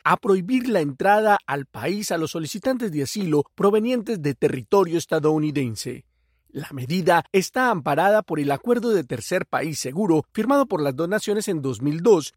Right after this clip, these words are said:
y que estipula que los solicitantes de asilo deben hacerlo en su primer país de arribo o, de lo contrario, deberán regresar allí y solicitarlo.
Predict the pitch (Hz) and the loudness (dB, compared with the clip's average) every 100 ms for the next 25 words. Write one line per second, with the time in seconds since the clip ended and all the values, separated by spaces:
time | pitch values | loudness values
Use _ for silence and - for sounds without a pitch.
0 | - 165 - 165 139 - 135 254 165 139 | -8 -8 2 2 2 -6 -6 -2 2 0
1 | 127 - 190 185 214 196 - - 254 247 | -2 0 0 2 -2 -4 -8 -2 0 0
2 | 240 202 147 120 - 190 190 202 165 175 | -4 -2 -2 -2 -6 0 2 2 2 0
3 | 147 151 156 170 180 - 139 139 147 214 | -2 0 -2 -2 -4 -6 -10 -4 -2 0
4 | 180 165 147 170 208 208 151 151 - 208 | 0 0 2 0 2 0 0 0 0 2
5 | 208 240 240 247 202 196 143 143 147 143 | 2 2 0 -2 0 2 2 0 -4 -2
6 | 147 147 156 190 160 143 143 147 - 127 | 0 2 0 -2 -6 -4 -2 -4 -4 -6
7 | 135 170 185 185 - 180 170 - 127 139 | -6 -8 -8 -8 -4 -4 -4 -10 -6 -6
8 | 98 92 | -6 -14